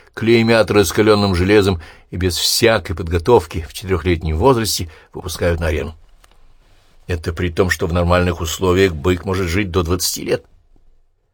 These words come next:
В два часа ночи её, задремавшую над клавиатурой, разбудил телефонный звонок.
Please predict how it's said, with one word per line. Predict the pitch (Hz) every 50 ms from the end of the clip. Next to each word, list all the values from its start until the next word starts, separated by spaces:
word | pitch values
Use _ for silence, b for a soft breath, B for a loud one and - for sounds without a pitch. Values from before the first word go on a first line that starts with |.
| _ _ _ _ _ _ _ _ _ _ _ _ _ _ _ _ _ _ _ _ _ _ _ _ _ _ _ _ _ _ _ _ _
В | 120 120
два | 147 196 208 208
часа | 196 - - 135 - - - 131 127
ночи | 139 170 185 180 - - - -
её, | 113 107 107 123 127 113
задремавшую | 98 107 98 110 110 107 117 131 131 - - - 113 101 92
над | 95 87 -
клавиатурой, | - 98 90 90 90 85 - - 123 123 117 113 98 85
разбудил | 90 87 82 80 82 78 92 107 101
телефонный | - 92 82 80 82 95 87 90 87
звонок. | 80 82 80 82 82 - -